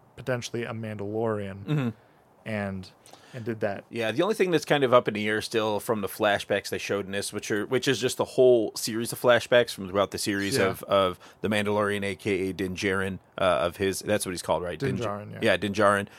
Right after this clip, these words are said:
Speaker 2: of his background. And so these are Trade Federation droids that are attacking during the Clone Wars.
Speaker 1: Yes.
Speaker 2: And there might just be a Clone Wars battle
Speaker 1: Yeah, it
Speaker 2: going
Speaker 1: is.
Speaker 2: on
Speaker 1: It
Speaker 2: there.
Speaker 1: is.
Speaker 2: Okay, so, so
Speaker 1: Because
Speaker 2: that's
Speaker 1: the,
Speaker 2: why
Speaker 1: 'cause the, because the people that pick him up are Death Watch.
Speaker 2: So is it
Speaker 1: And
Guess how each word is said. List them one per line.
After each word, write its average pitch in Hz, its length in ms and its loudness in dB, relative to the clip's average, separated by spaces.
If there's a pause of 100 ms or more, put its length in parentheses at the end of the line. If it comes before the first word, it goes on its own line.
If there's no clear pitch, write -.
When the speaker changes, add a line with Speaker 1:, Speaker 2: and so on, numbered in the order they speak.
(160)
Speaker 2:
of 98 180 2
his 107 160 0
background. 95 560 0
And 104 320 -4
so 123 160 4
these 107 160 -4
are 107 80 -2
Trade 123 280 2
Federation 104 420 0
droids 98 320 0
that 95 120 -2
are 85 100 -2
attacking 101 420 0
during 95 220 -2
the 82 60 -12
Clone 117 300 2
Wars. 131 320 2
Speaker 1:
Yes. 131 260 -10
Speaker 2:
And 135 100 0
there 135 60 -2
might 202 200 2
just - 180 -6
be 147 140 -2
a 117 40 0
Clone 143 520 0
Wars 123 260 0
battle 110 640 2
Speaker 1:
Yeah, 143 60 -6
it - 20 -4
Speaker 2:
going 123 280 2
Speaker 1:
is. 101 40 -6
Speaker 2:
on 139 260 2
Speaker 1:
It 110 40 -4
Speaker 2:
there. 104 240 -4
Speaker 1:
is. - 160 -14 (240)
Speaker 2:
Okay, 104 320 2
so, 127 400 4
so 135 120 0
Speaker 1:
Because - 20 0
Speaker 2:
that's 139 220 4
Speaker 1:
the, 156 60 0
Speaker 2:
why 127 160 6
Speaker 1:
'cause 110 140 6
the, 147 100 4
because 135 360 -4
the 131 60 -4
people 156 220 -2
that 135 160 2
pick - 200 -8
him 120 160 -6
up 123 280 -2 (340)
are 120 100 -4
Death 110 320 -2
Watch. - 400 -10
Speaker 2:
So 151 220 6
is 143 100 4
it - 100 2
Speaker 1:
And - 40 -12